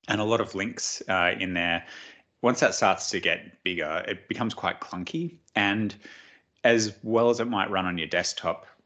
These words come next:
for the, for, uh, it to work on the internet, it, it really struggled. So it was, it was bogging down, you know, when we're just a few hundred people into it. And then the other problem was the way that I'd set it up was the first person was at the top and the most recent was at the bottom. So you had to scroll,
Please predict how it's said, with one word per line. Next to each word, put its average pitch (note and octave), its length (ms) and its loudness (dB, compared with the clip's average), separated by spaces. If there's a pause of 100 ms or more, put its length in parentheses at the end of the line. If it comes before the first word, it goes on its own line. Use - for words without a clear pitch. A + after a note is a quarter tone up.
for - 220 -2
the, F#2+ 320 2
for, F2+ 340 0
uh, E2+ 320 2 (280)
it - 140 0
to - 120 -4
work F2 180 2
on F2+ 60 -6
the D#2+ 100 -6
internet, F2+ 420 0
it, G2+ 200 -8 (280)
it G2+ 240 -2
really A2+ 240 4
struggled. E2 480 0
So G#2 160 6
it G#2+ 40 4
was, G2 200 0
it - 160 -8
was A2 140 4
bogging G#2 440 4
down, E2 480 0 (440)
you E2+ 80 -6
know, E2 80 -6
when D#2+ 180 -4
we're E2 140 -2
just D#2 200 -6
a - 40 -6
few F2 240 -4
hundred E2 280 -2
people E2 280 -6
into F#2+ 240 -2
it. D#3 160 2 (640)
And C3 80 6
then C#3 80 6
the D3 80 8
other D#3 140 6
problem A2+ 240 0
was F#2+ 400 -2 (240)
the G#2+ 100 0
way A2+ 160 6
that A2 120 4
I'd F#2 120 -2
set F2+ 160 0
it F#2 60 2
up F#2 180 0
was E2 420 -6 (320)
the G#2 100 -6
first A2 340 4
person F#2 300 0
was D#2+ 120 -6
at F#2 100 -6
the - 60 -12
top - 400 0 (200)
and E2+ 200 2
the E2+ 60 -2
most F#2+ 280 2
recent F2 340 0
was E2 120 -8
at - 80 -8
the - 60 -8
bottom. E2+ 260 2
So G2 140 -2
you A2 140 2
had B2+ 120 0
to G2+ 100 -2
scroll, E2+ 760 0